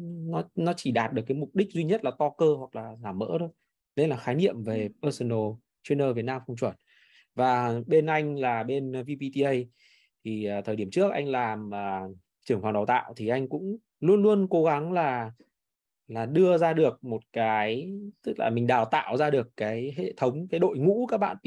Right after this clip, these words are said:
Speaker 1: T mà các bạn ý chuẩn ấy. Chuẩn để là nó, nó tạo ra một cái sự thay đổi của toàn bộ cái, cái ngành giáo dục thể chất ở Việt Nam mình. Nhưng mà tính ra cũng khó đấy, bởi vì là gắn với câu chuyện kinh doanh thì các bạn P T lại bị sức ép doanh số quá là lớn.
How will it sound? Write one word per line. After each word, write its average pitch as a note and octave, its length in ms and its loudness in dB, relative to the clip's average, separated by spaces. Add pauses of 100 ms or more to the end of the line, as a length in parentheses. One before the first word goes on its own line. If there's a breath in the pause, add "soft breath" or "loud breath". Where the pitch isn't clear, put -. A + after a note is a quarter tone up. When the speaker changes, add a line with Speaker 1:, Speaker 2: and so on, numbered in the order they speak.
(100)
Speaker 1:
T - 40 -2 (240)
mà A2 100 -8
các B2+ 100 -6
bạn D3+ 200 -6
ý B2+ 360 -8 (280)
chuẩn C3+ 240 4
ấy. D#3 140 2 (960 soft breath)
Chuẩn G2+ 220 -2
để F2+ 200 -2
là G2 180 -4
nó, G#2+ 220 0
nó C3+ 120 0
tạo D3 280 0
ra C3+ 120 2
một A#2+ 200 -6
cái A2 160 -4
sự G#2 200 -6
thay D#3 120 0
đổi C3 280 4
của - 140 -12
toàn B2 200 -2
bộ C3 280 2
cái, A#2+ 500 -10 (360)
cái C#3+ 120 -2
ngành B2+ 340 0
giáo A#2 140 0
dục C#3+ 140 -2
thể G2+ 100 -6
chất G3+ 180 0
ở A2 80 -4
Việt G#2 140 0
Nam C3+ 180 0
mình. B2+ 160 4 (640 soft breath)
Nhưng F3 140 2
mà E3+ 60 2
tính D#3+ 160 -4
ra F3+ 140 0
cũng E3+ 160 -12
khó C#3+ 340 2
đấy, G#3 200 -2
bởi G#2 180 -10
vì G#2 180 -6
là G2 220 -4
gắn B2+ 240 0
với F3+ 180 -2
câu F#3 140 2
chuyện D#3+ 200 -2
kinh E3 160 -4
doanh D#3+ 340 0 (140)
thì B2 100 -6
các C#3 100 -6
bạn D3+ 160 -2
P - 60 -20 (180)
T E3 40 -2 (200)
lại B2+ 140 -4
bị B2+ 160 -8
sức F#3 180 -4
ép G3 200 2
doanh D3+ 160 0
số C3 360 -2
quá C3 160 0
là G3 100 -2
lớn. C#3 340 4